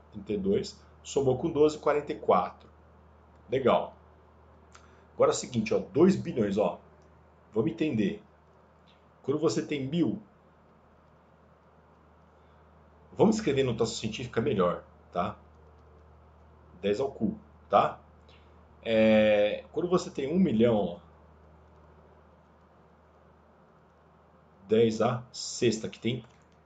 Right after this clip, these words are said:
dez, dez, dez, seis vezes o dez se multiplicando. Quando você tem bilhão, você tem três zeros além do bilhão. Ó, é isso aqui. Dez à nona,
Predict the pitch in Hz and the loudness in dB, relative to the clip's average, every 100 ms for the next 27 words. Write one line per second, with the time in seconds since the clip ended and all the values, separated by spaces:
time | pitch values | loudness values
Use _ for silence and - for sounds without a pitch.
0 | _ _ _ - 139 135 113 131 135 113 | _ _ _ 2 4 4 2 2 2 2
1 | 127 131 - - - - 170 143 175 160 | 0 0 -2 -12 -20 -6 -4 0 -2 0
2 | 151 147 156 143 - 151 - 175 - - | -2 -2 -4 -12 -12 -8 -4 -4 -6 -20
3 | - - - - 190 220 226 202 165 120 | -20 -20 -20 -4 -2 0 0 0 -2 -4
4 | - 196 240 123 110 143 117 98 - - | -8 -6 -6 -2 4 4 4 -2 -12 -20
5 | - - - _ - - _ - - - | -20 -20 -20 _ -20 -20 _ -20 -20 -20
6 | - 113 117 113 107 127 120 95 - - | -20 -12 -8 -8 -4 -2 -2 -4 -8 -20
7 | - - - - - - - - - - | -20 -20 -20 -20 -20 -20 -20 -20 -20 -10
8 | 151 170 185 190 104 156 139 135 110 113 | -6 -4 -4 0 0 2 2 0 0 -2
9 | 160 185 135 95 - - - - - - | -2 -2 0 -2 -4 -14 -20 -20 -20 -20
10 | - - - - - - - - - - | -20 -20 -20 -20 -20 -20 -20 -20 -20 -20
11 | - - - _ 92 85 - 87 87 - | -20 -20 -20 _ -20 -20 -18 -12 -10 -10
12 | - - 92 - _ _ _ _ _ _ | -12 -14 -16 -18 _ _ _ _ _ _
13 | _ _ _ _ _ _ - - 110 123 | _ _ _ _ _ _ -14 0 2 4
14 | 160 147 139 123 95 - | 0 2 4 4 4 -2